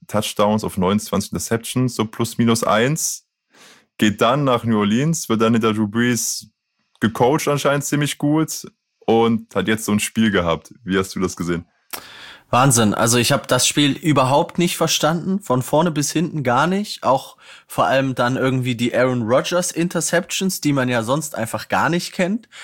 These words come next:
Speaker 2: Ähm, also es war für mich ein einziges Fragezeichen auf allen Ebenen.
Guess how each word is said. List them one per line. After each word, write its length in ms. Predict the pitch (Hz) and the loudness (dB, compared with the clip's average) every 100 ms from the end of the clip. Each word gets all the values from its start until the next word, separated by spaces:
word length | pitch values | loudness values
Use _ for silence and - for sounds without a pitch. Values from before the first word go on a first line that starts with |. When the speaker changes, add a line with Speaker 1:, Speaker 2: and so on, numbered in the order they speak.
| - - - - _ | -18 -18 -20 -20 _
Speaker 2:
Ähm, 640 | 127 120 120 117 113 107 104 _ _ - | 0 2 2 0 0 -2 -6 _ _ 0
also 180 | 131 127 | 2 0
es 160 | 113 | 0
war 140 | 131 143 | 0 0
für 100 | 139 | -2
mich 240 | 139 - | -2 0
ein 140 | 120 | -2
einziges 840 | - 135 180 - 160 156 - - - | 0 0 0 -2 0 0 -2 -6 -8
Fragezeichen 880 | - 110 131 175 - 170 175 - 127 | -4 0 2 0 -2 -2 -2 -2 -2
auf 240 | 117 - | -2 0
allen 240 | 123 139 | 0 0
Ebenen. 560 | 113 143 165 165 180 | -2 -4 -2 -2 -2